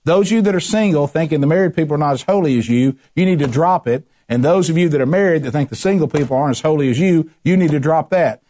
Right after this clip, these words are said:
Everybody needs to find out what the Lord has called you to. I, have you ever been so frustrated with people that think their call from the Lord should be your call when it's just not? He said,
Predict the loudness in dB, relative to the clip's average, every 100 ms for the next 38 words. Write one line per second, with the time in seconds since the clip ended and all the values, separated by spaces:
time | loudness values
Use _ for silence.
0 | _ 0 2 2 2 2 2 0 0 -4
1 | -2 0 2 2 0 -2 -2 0 0 -2
2 | -2 0 0 0 0 2 2 0 -2 -4
3 | -6 -18 _ _ -2 -2 0 0 0 2
4 | 0 0 -2 -2 -2 -2 -2 -2 0 0
5 | -4 _ -6 -2 0 0 -2 -2 -4 -4
6 | -2 -2 -2 -2 0 2 2 -2 _ _
7 | -4 0 0 0 -2 -4 -2 0 0 0
8 | -2 -2 0 0 -2 -4 -4 -6 -2 -2
9 | -2 -4 -8 _ _ _ _ _ _ _
10 | _ _ _ _ _ _ _ _ -2 0
11 | 2 0 -2